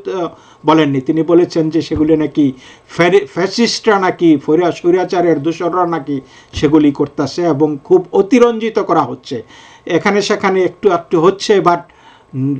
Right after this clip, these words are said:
যেইভাবে বলা হচ্ছে তো সেইভাবে না, ঘটনাগুলি ঘটে নাই। মানে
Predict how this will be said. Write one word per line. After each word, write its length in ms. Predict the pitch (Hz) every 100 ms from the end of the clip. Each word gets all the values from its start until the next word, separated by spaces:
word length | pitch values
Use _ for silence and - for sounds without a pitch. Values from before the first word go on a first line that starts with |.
| 139
যেইভাবে 480 | 120 170 185 202 226
বলা 260 | 208 202 202
হচ্ছে 360 | 180 180 -
তো 140 | 170 170
সেইভাবে 520 | - 156 147 139 139
না, 100 | 131 127
ঘটনাগুলি 580 | 127 127 131 120 123 113
ঘটে 260 | 131 131
নাই। 160 | 107 - - _ _ _ _
মানে 220 | 143 151